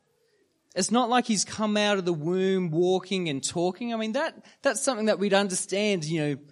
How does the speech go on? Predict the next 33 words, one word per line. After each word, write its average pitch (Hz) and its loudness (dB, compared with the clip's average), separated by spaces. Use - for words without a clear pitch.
the 190 4
attraction 208 0
of, 151 0
of 143 -2
going 202 4
and 156 0
seeing, 196 0
but 160 2
he 226 -2
comes 220 0
as 175 -2
weak 208 -2
and 214 -2
as 180 -4
dependent 160 -2
as 151 -4
all 170 4
babies 120 0
are. 85 -8
So 233 2
when 294 6
we 294 4
come 254 -2
to 214 -6
behold 180 0
him, 95 -8
yes, 233 4
we've 196 4
come 220 -2
to 202 -6
see 175 -2
a - -4
baby, 131 2